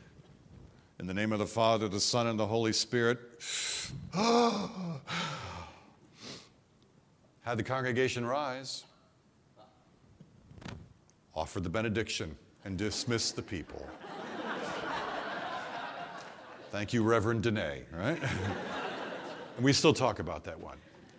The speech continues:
Well, I didn't talk about these at the earlier services, but, um, there's one other story. I mean,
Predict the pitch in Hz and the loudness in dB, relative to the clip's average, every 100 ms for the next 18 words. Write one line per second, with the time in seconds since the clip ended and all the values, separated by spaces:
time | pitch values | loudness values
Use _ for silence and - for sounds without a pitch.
0 | - - - - 170 175 170 135 - - | -20 -20 -20 4 12 12 12 10 -4 0
1 | - 175 165 135 147 127 123 123 107 98 | 8 8 8 8 8 8 8 6 2 4
2 | 107 113 110 98 - 95 82 80 87 76 | 6 6 6 4 2 -2 -2 -4 -4 -6
3 | - 90 - 90 80 71 - - - - | -6 -8 -4 -4 -4 -6 -18 -20 -20 -20
4 | - - - - - - - - - 127 | -20 -20 -20 -20 -20 -20 -20 -20 -10 -2
5 | 104 139 95 110 117 107 95 87 - 82 | 6 8 8 4 4 2 2 -2 -4 -4
6 | 76 80 90 104 | -4 -4 -4 -4